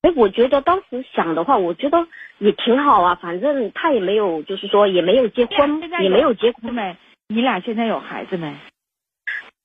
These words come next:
Speaker 1: 啊，没有。
Speaker 2: 啊，你俩还没孩子呢，结婚四年多，
Speaker 1: 对，对，对。
Speaker 2: 你要孩子呢？哦。
Speaker 1: 哎，对，对，对。
Speaker 2: 哎呀，那现在他，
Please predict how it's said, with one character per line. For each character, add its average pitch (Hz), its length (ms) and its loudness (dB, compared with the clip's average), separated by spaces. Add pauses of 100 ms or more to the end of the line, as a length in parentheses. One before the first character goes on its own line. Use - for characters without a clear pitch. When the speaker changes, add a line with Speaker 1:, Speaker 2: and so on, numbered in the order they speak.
Speaker 1:
啊， 190 340 6
没 175 280 2
有。 208 280 2 (1080)
Speaker 2:
啊， 214 80 -6
你 196 160 -4
俩 247 160 2
还 190 160 -6
没 185 260 0
孩 147 320 -4
子 156 100 -10
呢， 151 120 -8
结 277 160 2
婚 269 200 2
四 302 120 -8
年 233 160 6
多， 208 100 2
Speaker 1:
对， 214 80 6
对， 208 40 6
对。 170 100 2
Speaker 2:
你 170 60 -8
要 233 180 -2
孩 110 260 -12
子 147 120 -14
呢？ 139 100 -16 (240)
哦。 233 340 0
Speaker 1:
哎， 247 60 4
对， 233 160 4
对， 220 120 2
对。 190 280 0 (640)
Speaker 2:
哎 170 60 -16
呀， 156 60 -18 (880)
那 311 80 -4
现 359 180 0
在 339 80 2
他， 311 460 2